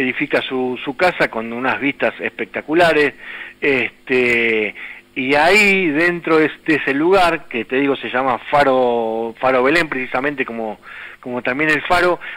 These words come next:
hay una, una réplica de, desde hace muy poquito tiempo de lo que es el, el, el faro que, que estuvimos hablando recién. Una réplica prácticamente exacta, salvo que, digamos, en, en la parte de lo que es la, la, la cúspide,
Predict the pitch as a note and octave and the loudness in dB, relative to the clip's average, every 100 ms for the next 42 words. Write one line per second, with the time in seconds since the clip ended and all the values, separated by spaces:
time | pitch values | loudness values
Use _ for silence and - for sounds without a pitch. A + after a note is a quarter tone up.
0 | - D#3 D#3+ D3+ C#3+ C#3+ - E3+ D3+ C#3+ | -2 0 2 4 4 2 -2 -4 0 2
1 | C3 E3 F#3+ F3 D#3 F3+ F3+ F3+ D3+ B2+ | 2 2 2 0 0 2 2 2 2 2
2 | A#2+ A2+ A2 A#2+ C3 B2+ B2+ A#2+ C3+ D#3 | 2 0 0 2 4 2 0 -4 -2 -2
3 | C#3 B2+ C#3 D3+ F#3 F#3+ F3 E3 C#3+ B2+ | -2 -4 -2 -2 0 -2 0 2 4 4
4 | A#2+ A#2+ C3+ C#3+ D3+ C3 A#2 A#2+ A#2 A2 | 2 0 0 0 2 0 0 0 0 -2
5 | - - - - A#2 - D3+ D#3 C#3+ B2 | -4 -10 -10 -4 -4 0 4 4 4 0
6 | A2+ A2 A2 G#2 B2+ B2+ B2 A#2 B2 A#2 | 0 -2 -4 -6 -4 -4 -4 -2 -2 -2
7 | A2 - G2+ G#2 A#2+ A2+ A2+ G#2+ G#2+ B2+ | -4 -6 -8 -6 -2 0 0 0 -2 -4
8 | C#3 B2+ B2 C3 A#2 A#2+ A#2 C3 C3 B2+ | -4 -2 -2 -2 -4 -4 -4 -4 -2 0
9 | A#2 - - - - - A#2+ - D#3 D3+ | -2 -4 -12 -14 -12 -6 -4 0 0 2
10 | C3 - C3+ C3+ B2+ B2+ A2+ A2 A#2+ C3 | -2 2 0 0 0 0 0 -2 -2 -2
11 | B2+ A#2 - - - - C3+ A#2+ B2 C#3 | -2 -4 -8 -14 -16 -8 -4 -4 -4 -2
12 | B2 B2 D#3+ E3 D#3 D3+ C3+ B2 C#3+ C#3 | -2 -2 -2 -2 0 0 2 0 -2 -2
13 | C3 B2 A2+ G#2+ G#2+ A2+ G#2+ A2 A#2+ A#2+ | 2 2 2 0 -2 -2 -2 0 -2 -4
14 | - F3 C#3+ D#3+ D3 C3+ C3 | -4 -6 -4 -2 2 2 0